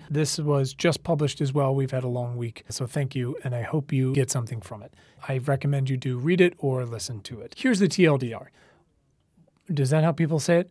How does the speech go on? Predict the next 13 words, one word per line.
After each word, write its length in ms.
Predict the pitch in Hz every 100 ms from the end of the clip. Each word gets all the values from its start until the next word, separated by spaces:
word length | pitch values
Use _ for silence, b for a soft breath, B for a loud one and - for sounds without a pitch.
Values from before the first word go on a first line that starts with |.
| _
Who 160 | - 214
can 140 | 208
even 200 | 165 139
know? 200 | 113 107 -
I'm 140 | 165
ancient. 420 | 165 143 - 104 b b b
Here 220 | - 247
it 100 | 208
is. 220 | 143 147 - b b _
While 260 | 143 190 247
we're 180 | 277
still 300 | 214 - 302
fairly 680 | 277 - 185 185 185 160 175